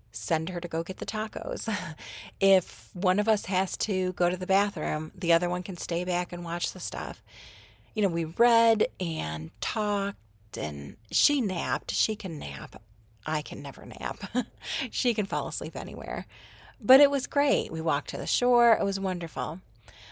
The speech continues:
Uh, the day after that, we went to Sesame Place.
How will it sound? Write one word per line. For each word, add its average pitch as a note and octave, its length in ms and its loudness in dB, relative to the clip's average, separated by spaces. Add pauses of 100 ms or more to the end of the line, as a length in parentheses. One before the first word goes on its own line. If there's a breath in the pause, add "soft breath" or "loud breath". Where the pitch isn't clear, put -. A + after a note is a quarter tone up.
(160 loud breath)
Uh, G3+ 120 4
the G3 120 4
day A#3+ 380 4
after D4 260 0
that, G3+ 420 2
we F#3 180 0
went F3+ 320 -2
to F3 280 0
Sesame F#3+ 580 -2
Place. - 520 -12